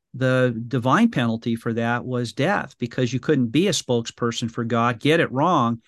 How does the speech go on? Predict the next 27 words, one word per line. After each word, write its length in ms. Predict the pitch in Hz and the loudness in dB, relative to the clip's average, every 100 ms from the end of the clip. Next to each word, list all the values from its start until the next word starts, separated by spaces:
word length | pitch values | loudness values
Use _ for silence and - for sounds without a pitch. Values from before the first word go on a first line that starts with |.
| _ - | _ -8
and 140 | 131 | -4
get 160 | 123 131 | 0 2
away 260 | 117 127 170 | 2 0 0
with 240 | 131 - | -2 -4
it. 160 | 113 - | -10 -6
He 140 | 143 | -6
wanted 360 | 131 139 135 120 | -2 0 0 0
a, 260 | 117 113 | -2 -4
a 40 | 117 | -4
very 240 | 131 135 | -2 -2
strong 380 | - 127 123 123 | -2 -4 -2 -2
deterrent 500 | 117 - 226 226 120 | -4 -2 2 2 0
in 160 | 117 | -6
place, 480 | 113 113 110 123 - - - - _ - | -6 -6 -6 -6 -8 -12 -20 -20 _ -6
uh, 160 | 117 | -4
for 180 | 113 120 | -2 -2
that. 400 | 113 113 107 - | 0 -2 -4 -8
So, 480 | - 160 151 143 139 | -2 4 4 4 2
uh, 380 | 113 139 135 127 120 - | 0 2 2 -2 -6 -10
it's, 260 | - 147 - - | -8 -6 -8 -12
he, 340 | 117 139 202 - | -10 -2 0 -2
uh, 140 | - - - - | -4 -12 -18 -12
Vallotton 580 | 156 165 233 233 220 170 | -4 0 4 4 4 2
was 140 | 143 143 | 2 2
altogether 600 | 180 190 - 156 139 123 | 2 2 0 0 0 -2
too 220 | - 175 | -4 -6
casual 680 | - 139 131 135 107 - - | -2 -2 0 -2 -6 -10 -14